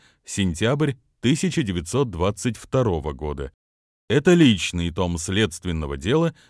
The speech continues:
принадлежавший генералу-лейтенанту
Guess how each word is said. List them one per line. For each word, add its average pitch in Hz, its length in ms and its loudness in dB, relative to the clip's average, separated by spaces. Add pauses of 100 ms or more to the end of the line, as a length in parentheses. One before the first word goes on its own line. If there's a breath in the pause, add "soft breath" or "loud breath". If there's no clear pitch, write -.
(120)
принадлежавший 98 880 0
генералу-лейтенанту 98 1160 0